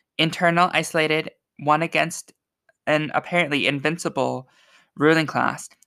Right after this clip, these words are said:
into a component of a world, component part of a worldwide revolutionary struggle against a common imperialist enemy. U S defeats in China, Korea, Cuba, and then Vietnam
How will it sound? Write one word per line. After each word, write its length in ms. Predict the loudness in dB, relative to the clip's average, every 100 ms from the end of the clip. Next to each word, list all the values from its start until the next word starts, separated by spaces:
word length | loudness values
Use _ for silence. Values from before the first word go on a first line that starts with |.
| _
into 260 | -4 0 0
a 180 | 0 -4
component 1600 | -10 -2 0 0 -4 _ _ _ _ _ _ 0 2 2 0
of 120 | -2
a 80 | -2
world, 540 | -2 4 4 4 2 -4 _ _ -14
component 400 | -10 0 2 2
part 240 | 2 0 2
of 100 | -2
a 60 |
worldwide 520 | -2 -2 0 0 0 0
revolutionary 460 | -2 -2 -6 -4 -4
struggle 300 | -4 -4 -6
against 300 | -6 -6 -6
a 60 |
common 320 | -4 -2 0
imperialist 560 | -2 -6 -4 -2 -2 -2
enemy. 400 | -2 -2 -2 -8 -16 -20 -20 -16 -16 -16 -2
U 120 | 4
S 140 | 4 2
defeats 400 | -4 -6 -4 -6
in 80 |
China, 480 | -6 -2 -2 -2 -6 -8
Korea, 540 | -2 0 0 -2 -4 -10 _ _ _ _ -16
Cuba, 580 | -6 -4 0 -2 -2 -12 -20 _ _ -2
and 180 | 0 2
then 420 | 4 2 0 -6 _ _ _
Vietnam 580 | -2 0 2 0 0 -8